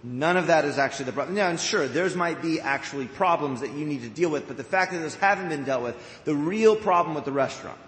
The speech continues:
is the person I'm looking at right now, right? It's the person, it's, it's you. It's the owner. Um, and, and this is true for our lives. I mean, this is where I'm watching Kitchen Nightmares and going, "I think I'm just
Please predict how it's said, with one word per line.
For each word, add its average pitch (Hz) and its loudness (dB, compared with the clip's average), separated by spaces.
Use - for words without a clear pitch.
is - -16
the 123 -16
person 143 -2
I'm 131 -4
looking 120 -6
at 104 -4
right 107 -4
now, 110 -8
right? 110 -8
It's 120 -10
the 120 -10
person, 147 -2
it's, - -8
it's 120 -10
you. 123 -6
It's - -16
the 123 -6
owner. 113 -8
Um, 185 -6
and, 208 -2
and 220 -4
this 294 -2
is 339 -6
true 294 -4
for 233 -6
our 190 2
lives. 190 2
I 147 -8
mean, 143 -4
this 175 -4
is 180 -4
where 180 4
I'm 170 4
watching 160 0
Kitchen 156 -6
Nightmares 143 -4
and 139 -6
going, 139 0
"I 139 -6
think 208 -6
I'm 196 -4
just 170 -4